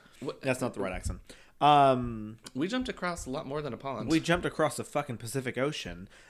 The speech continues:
Speaker 2: uh, because it's been announced that RuPaul is having season one of RuPaul's Drag Race Down Under.
Speaker 1: D-,
Speaker 2: Down
Speaker 1: under what?
Speaker 2: Under.
Speaker 1: Under what?
Speaker 2: Under my panties.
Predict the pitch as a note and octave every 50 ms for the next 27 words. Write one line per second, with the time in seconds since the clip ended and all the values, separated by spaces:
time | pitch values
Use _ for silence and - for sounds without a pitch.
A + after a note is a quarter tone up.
0 | - - - C3 B2+ B2 A#2+ A#2+ - - C#3 C#3 C#3 F3+ F#3 F#3 - A#3+ C4+ D4
1 | D4 C4+ A3+ F#3 E3+ E3 E3+ E3+ E3 E3 - E3+ D#3 - - F3+ F3+ F3 E3 E3
2 | F3 F#3 G#3 A3+ G#3+ F3+ D#3 D3+ D3+ D#3+ - - - - C#3 B2+ A#2 - D3 D3
3 | C3+ C3+ C3 C3 C#3 D#3 E3+ F#3+ G3+ G3 - - F3+ G#3 G#3 F3+ D#3 D3 D3+ -
4 | C#3+ C#3 B2 - C#3+ C3 B2+ B2 B2+ C3 C#3 D#3 - - - - _ _ - -
5 | - F3 E3+ F#3 G3+ F#3+ D#3+ D3+ D3 - - D3 C3+ A#2+ C3 C#3 C#3+ D3+ D#3 D#3+
6 | - C#3+ B2 A#2 B2+ C3+ C3 - - D#3 D#3+ D#3+ - - D#3+ G3 A3 B3 B3 G3
7 | C#3 B2 G#2 F2 D2+ C2 B1 G#1+ - - - C3 B2+ - - - - - _ _
8 | _ _ _ - D#3+ D#3 D#3+ E3+ F3+ D3 C3 E3+ E3+ F3 F3 F3 D#3+ C3 B2+ G#2
9 | F2 E2 F2+ - - _ _ - B2 A#2+ A2 G#2 F#2+ - - _ _ _ _ _
10 | _ _ _ _ _ _ - C3+ C3 B2+ B2 A#2 B2 B2 A#2+ A#2 A2+ A2 A2 G#2+
11 | - _ _ _ _ _ - - - - - - _ _ _ _ - _ _ _
12 | _ _ _ _ - - - _ _